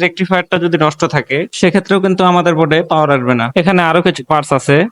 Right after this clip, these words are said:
যেমন বারো ভোল্ট টেন অ্যাম্পিয়ার এখানে একটি রিলে আছে, এখানে ছয়শো ohms টু ওয়াটের একটি রেজিস্টর আছে। এই বিষয়গুলো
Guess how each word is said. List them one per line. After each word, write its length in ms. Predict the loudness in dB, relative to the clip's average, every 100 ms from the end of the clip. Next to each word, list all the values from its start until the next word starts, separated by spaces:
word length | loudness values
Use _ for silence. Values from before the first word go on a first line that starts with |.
| -8 _ 0
যেমন 180 | 2 2 2
বারো 200 | 2 2
ভোল্ট 160 | 2 0
টেন 160 | 0 0
অ্যাম্পিয়ার 300 | 0 0 0
এখানে 180 | 2 0
একটি 140 | 0 -2
রিলে 280 | 0 0 0 -2
আছে, 200 | 0 0 -2 -6 -6
এখানে 260 | -2 0 0 0 -2
ছয়শো 340 | -2 0 0 2 2
ohms 180 | 0 -6 0
টু 80 | 2
ওয়াটের 360 | 4 2 0 -2 -4 -18
একটি 140 | -8 -2
রেজিস্টর 460 | 0 0 -2 -2 0
আছে। 280 | 0 -2 -6 -6 -10 -2
এই 160 | 0
বিষয়গুলো 460 | 2 2 2 2